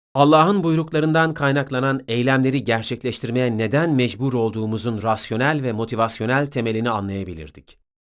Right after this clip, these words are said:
Asıl doğru alternatif olduğunu düşündüğüm,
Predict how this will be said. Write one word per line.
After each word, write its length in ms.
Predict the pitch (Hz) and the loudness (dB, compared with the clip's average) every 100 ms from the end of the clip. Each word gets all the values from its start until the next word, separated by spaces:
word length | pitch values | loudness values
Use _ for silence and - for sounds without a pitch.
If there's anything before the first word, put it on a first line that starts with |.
| _ _ _ _ _ _ _ _ _ _ _ _ - | _ _ _ _ _ _ _ _ _ _ _ _ -2
Asıl 340 | 131 220 214 | 0 0 2
doğru 240 | 143 131 | 2 2
alternatif 540 | 139 120 120 110 104 117 | 2 0 -2 -4 -4 -4
olduğunu 320 | 107 107 104 | -4 -4 -6
düşündüğüm, 480 | 101 113 101 107 | -6 -6 -6 -6